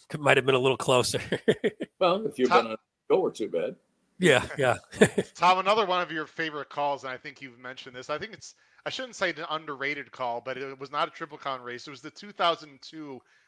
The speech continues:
Speaker 3: Test Stakes with you and Carson Hollow.
Speaker 2: Oh,
Speaker 3: I
Speaker 2: yeah.
Speaker 3: still remember that race to
Speaker 2: That was
Speaker 3: this
Speaker 2: good.
Speaker 3: day. I was a, at that point, I was a little bit of a younger racing fan, and just, it was unbelievable. Just try-,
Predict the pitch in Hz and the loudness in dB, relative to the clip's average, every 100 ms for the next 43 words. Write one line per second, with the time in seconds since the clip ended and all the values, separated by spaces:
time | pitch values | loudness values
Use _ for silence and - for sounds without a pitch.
0 | _ - - 175 - - 131 113 - 135 | _ -8 2 2 2 -6 -8 -8 -10 -16
1 | 131 135 170 165 127 - 151 156 - - | -12 -8 -6 -6 -10 -6 -6 -6 -12 -6
2 | 131 139 139 139 107 110 101 156 - 208 | -2 0 0 0 0 0 2 2 2 2
3 | 202 214 185 170 170 151 143 135 139 143 | 4 2 2 -2 0 -2 -2 -4 -6 -8
4 | - - _ _ _ _ 170 123 160 185 | -14 -20 _ _ _ _ -4 -2 -2 -2
5 | 104 123 151 151 151 147 151 135 151 147 | -4 0 2 2 2 0 -2 -2 -2 -2
6 | - _ 147 143 160 165 160 165 147 131 | -6 _ -8 0 0 0 -4 -4 -4 -4
7 | 143 139 147 135 131 139 139 135 143 143 | -8 -6 -6 -4 -4 -6 -10 -6 -6 -6
8 | 131 135 139 139 135 - 139 135 135 _ | -8 -10 -10 -16 -14 -8 -4 -4 -6 _
9 | _ _ _ 151 147 139 131 156 - 156 | _ _ _ 0 0 -2 -8 -10 -10 -10
10 | 151 135 - 160 170 175 156 143 131 147 | -10 -10 -14 -4 -4 -4 -10 -12 -10 -12
11 | 139 143 131 127 - - | -8 -8 -8 -12 -12 -10